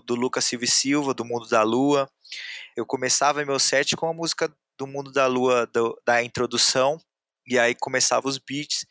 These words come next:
Sempre tive esse lance com a nostalgia de, pra pegar, eu falava assim, "Mano, eu vou tocar nesse, nesse rolê aqui." Tipo, quem se ligar nisso daqui vai falar, "Puta que pariu, o moleque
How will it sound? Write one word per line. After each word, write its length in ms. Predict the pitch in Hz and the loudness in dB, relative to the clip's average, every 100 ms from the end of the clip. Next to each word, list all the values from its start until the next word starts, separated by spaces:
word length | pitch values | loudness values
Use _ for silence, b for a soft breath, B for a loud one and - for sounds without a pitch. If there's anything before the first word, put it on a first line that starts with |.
| B B B _ _ | B B B _ _
Sempre 300 | - - 175 | -4 -2 -2
tive 200 | - 185 | -2 0
esse 180 | 180 180 | 2 2
lance 260 | 165 160 - | 0 0 -2
com 180 | 170 | -2
a 40 | 165 | 0
nostalgia 720 | 165 - 165 160 - 143 156 | 0 0 2 2 2 2 0
de, 240 | - - _ _ _ _ | -2 -14 _ _ _ _
pra 180 | 156 175 | 0 0
pegar, 460 | - 165 135 135 | 0 0 2 4
eu 60 | 135 | 2
falava 240 | 143 127 | 2 0
assim, 160 | 123 131 | 0 -4
"Mano, 240 | 131 120 | -6 -6
eu 20 | |
vou 140 | 113 123 | -4 -4
tocar 380 | - 117 123 120 | -4 -2 -2 -2
nesse, 200 | 117 - | -4 -8
nesse 260 | 120 120 - | -8 -4 -4
rolê 300 | 120 120 117 | 0 0 2
aqui." 380 | 113 - 147 - B B B _ _ _ _ _ _ | 0 -2 -8 -8 B B B _ _ _ _ _ _
Tipo, 200 | - - - _ | -14 -14 -20 _
quem 200 | - 143 | -8 -4
se 220 | 175 - 180 | -2 -2 0
ligar 360 | 170 143 143 | 0 2 2
nisso 200 | 139 - | 2 0
daqui 300 | 131 127 - | 0 0 0
vai 120 | 139 | -4
falar, 240 | 135 135 120 - | -2 -2 -2 -4
"Puta 340 | 123 156 - 113 | -12 -12 -10 -10
que 140 | 120 | -10
pariu, 340 | - 120 110 | -4 0 0
o 60 | 113 | -2
moleque 840 | 113 113 123 - 139 143 151 151 | -2 -2 -2 -4 0 2 2 0